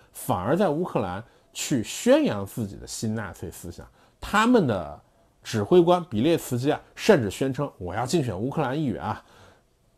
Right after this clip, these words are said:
他联合了很多跟自己观点类似的极右翼政党，组成了一政治联盟。结果呢，大选结果出来啊，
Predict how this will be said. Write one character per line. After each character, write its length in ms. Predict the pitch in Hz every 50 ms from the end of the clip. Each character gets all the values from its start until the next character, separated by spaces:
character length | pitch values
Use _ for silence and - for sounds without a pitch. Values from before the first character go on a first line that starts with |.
| _ _
他 300 | - - - 180 190 - -
联 360 | - 117 110 120 117 120 151 175
合 180 | - - 120
了 120 | 117 117 113
很 300 | - - 92 82 82 82
多 260 | - 120 131 127 - - _ _ _
跟 260 | - 139 131 135 139
自 240 | 135 - - 151 127
己 160 | 104 - 76
观 240 | 71 - 123 127 135
点 180 | 131 117 78 82
类 220 | 113 151 165 127 104
似 280 | - - - 131 107
的 180 | 92 69 - - _
极 240 | - - - 101 107
右 160 | 123 120 110
翼 100 | 104 101
政 240 | 95 - 120 104 87
党， 100 | 69 - -
组 220 | - - 90 87
成 160 | 85 - 104 110
了 40 |
一 160 | 113 123 123 120 _ _ _ _ -
政 180 | - 160 131 107
治 100 | 95 92
联 180 | 90 92 104
盟。 180 | 107 98 92 98
结 180 | 117 - 139 170
果 120 | 190 180
呢， 140 | 170 185 202 - - _ _ _
大 200 | - 170 139 120
选 240 | 113 113 - 95 90
结 140 | 87 101 107
果 160 | 127 120 80
出 240 | 80 - - 139 143
来 100 | 131 98
啊， 200 | 80 85 92 -